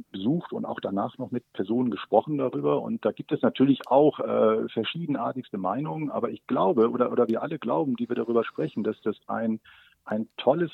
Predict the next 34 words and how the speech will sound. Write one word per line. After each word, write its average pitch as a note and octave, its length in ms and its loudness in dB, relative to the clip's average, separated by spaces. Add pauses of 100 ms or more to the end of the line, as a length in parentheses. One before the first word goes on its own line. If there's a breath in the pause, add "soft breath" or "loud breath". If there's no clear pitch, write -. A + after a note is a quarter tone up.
ein A2 140 0
toller D#3+ 220 2
neuer C3+ 280 4
Weg D3+ 220 0
ist, G#2+ 180 -8
wie A#2 80 -4
man A2+ 160 -4
vertrauensvoll C#3 1080 -2 (520 loud breath)
und - 160 -8
die A#2 80 -2
Verantwortung D#3 880 2 (200)
auch - 120 0
auf A#2+ 200 -6
alle C3+ 160 4
verteilt - 800 -2
eine C3+ 140 -2
Zusammenarbeit C3+ 640 0
fördern B2+ 340 0
kann. E2+ 280 -6
Und E2+ 80 -12
ich F2+ 100 -12
glaube, C3+ 340 4
das B2 140 -2
Produkt, - 460 0 (200)
das - 200 -16
wird A#2 180 -2 (160)
um G#2+ 260 -4
einiges C#3 480 -6
besser, A2 380 -2
als G#2 200 -6 (100)
wenn G#2+ 180 0
man A#2 140 0
eben A#2+ 280 -2
diese, G#2+ 380 4